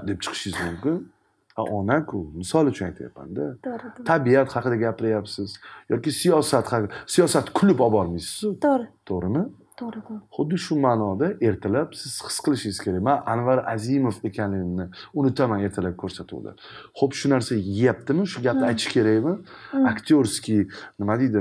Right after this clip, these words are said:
Speaker 1: artistizm bilan ozgina
Speaker 2: <laughs>
Speaker 1: o'ynash kerakmi? Shunaqa qilib beraman. Balki shu ko'rsatuvni shunaqa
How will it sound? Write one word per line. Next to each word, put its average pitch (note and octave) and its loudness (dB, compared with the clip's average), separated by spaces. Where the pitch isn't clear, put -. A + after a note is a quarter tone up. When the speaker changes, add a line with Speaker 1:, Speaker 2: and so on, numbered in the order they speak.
Speaker 1:
artistizm A#2+ 0
bilan A2+ 2
ozgina A2 0
Speaker 2:
<laughs> - -10
Speaker 1:
o'ynash C3+ 6
kerakmi? D3+ 4
Shunaqa G#2+ -4
qilib C#3 -2
beraman. B2 -2
Balki A2+ 2
shu - -2
ko'rsatuvni E3+ 6
shunaqa F#3 4